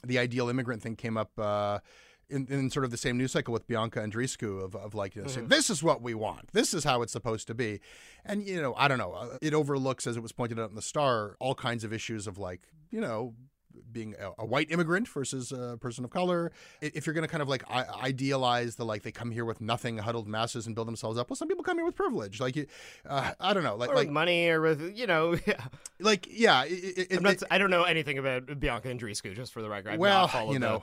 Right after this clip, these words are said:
Speaker 2: the,
Speaker 1: uh,
Speaker 2: the Wimbledon
Speaker 1: it,
Speaker 2: stuff.
Speaker 1: it, it was just interesting how it kinda got sandwiched into this, in, in, into this dialogue, you know, 'cause it's, it, it sort of came up at, like, like, some people even in a defensive way of, like,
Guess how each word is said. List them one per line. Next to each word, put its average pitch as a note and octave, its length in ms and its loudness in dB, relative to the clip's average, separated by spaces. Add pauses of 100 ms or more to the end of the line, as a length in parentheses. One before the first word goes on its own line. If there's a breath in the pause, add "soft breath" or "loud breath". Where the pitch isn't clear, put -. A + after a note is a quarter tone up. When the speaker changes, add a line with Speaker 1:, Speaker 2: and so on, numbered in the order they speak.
(100)
Speaker 2:
the, - 80 -10
Speaker 1:
uh, C#3 220 0
Speaker 2:
the A#2+ 180 -4
Wimbledon G2+ 340 -6
Speaker 1:
it, - 80 -8
Speaker 2:
stuff. A3+ 160 4
Speaker 1:
it, A3+ 140 12
it A3+ 80 12
was A3 80 8
just A3 120 2
interesting G3 280 2
how E3+ 100 4
it D3 60 2
kinda E3 160 2
got D#3 160 0
sandwiched C#3 480 0
into D3 320 0
this, A2+ 340 -4
in, C3+ 160 -8
in, D3 380 -6
into C#3 180 -2
this A#2+ 160 -6
dialogue, A2 560 2
you A2+ 60 0
know, G#2+ 140 0
'cause G#2+ 160 -6
it's, G#2 160 -6
it, A2+ 280 -12
it B2+ 60 -12
sort C3+ 100 -2
of B2 80 -2
came A#2 180 -2
up A2+ 140 2
at, - 160 -10
like, A2+ 260 -8 (460 loud breath)
like, C#3 240 -2 (180)
some A3+ 160 2
people G3 200 0
even F3+ 160 2
in D#3+ 80 0
a D3 40 -4
defensive C#3+ 320 -4
way D3+ 100 2
of, C3+ 80 0
like, B2 180 -2